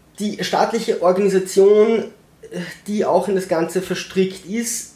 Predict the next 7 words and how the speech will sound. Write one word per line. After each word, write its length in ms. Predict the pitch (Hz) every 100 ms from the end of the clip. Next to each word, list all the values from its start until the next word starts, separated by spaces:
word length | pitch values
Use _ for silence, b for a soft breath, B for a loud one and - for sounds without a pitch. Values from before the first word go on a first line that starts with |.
| -
agiert 480 | 175 175 190 190 185
sehr, 400 | - 190 208 208
sehr 420 | - 170 151 180
unglaubwürdig 840 | 220 226 208 196 180 202 196 190
bis 400 | - 165 - - -
dumm. 280 | 254 - - - B B B B B
Ähm, 340 | - 165 170